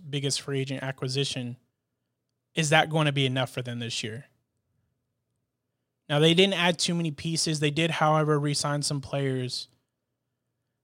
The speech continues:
But I think the biggest kicker is the Steelers' defense is going to be better than they were last year. And I think it's gonna be good enough to take them to the playoffs.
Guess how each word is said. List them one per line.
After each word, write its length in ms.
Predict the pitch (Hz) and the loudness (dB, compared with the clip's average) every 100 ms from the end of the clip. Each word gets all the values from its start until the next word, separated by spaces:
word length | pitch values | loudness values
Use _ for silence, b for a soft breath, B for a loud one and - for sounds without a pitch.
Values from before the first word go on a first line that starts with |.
| - | -6
But 100 | 151 | 2
I 80 | 156 | 2
think 200 | 202 196 | 0 -6
the 60 | 147 | -2
biggest 460 | 156 165 156 - | -2 0 -2 -2
kicker 360 | - 151 175 170 | -4 -4 -2 -4
is 240 | 175 151 | -4 -6
the 60 | 147 | -4
Steelers' 380 | - 160 160 139 | -2 0 0 0
defense 680 | 143 143 170 170 - - - _ _ _ _ _ _ _ _ _ | -4 -4 -6 -4 -6 -6 -10 _ _ _ _ _ _ _ _ _
is 140 | 165 151 | -6 -4
going 260 | 151 160 | -2 -4
to 100 | 156 | -4
be 120 | 151 147 | -6 -4
better 260 | 139 143 | -2 -2
than 140 | 139 135 | -4 -4
they 80 | |
were 180 | 127 127 | -4 -6
last 320 | 123 123 - | -4 -4 -6
year. 220 | 120 117 - _ _ _ _ _ _ _ _ _ _ - | -10 -12 -18 _ _ _ _ _ _ _ _ _ _ 0
And 80 | |
I 80 | 160 | 2
think 160 | 185 190 | 2 0
it's 120 | 175 | -2
gonna 120 | 202 | -2
be 100 | 160 | 0
good 140 | 160 170 | 2 2
enough 280 | 160 160 - | 4 0 -2
to 100 | 156 | -2
take 200 | 160 151 | -2 0
them 100 | 156 | -4
to 60 | |
the 100 | 147 | -4
playoffs. 540 | 135 160 123 120 - | -2 0 -2 -6 -16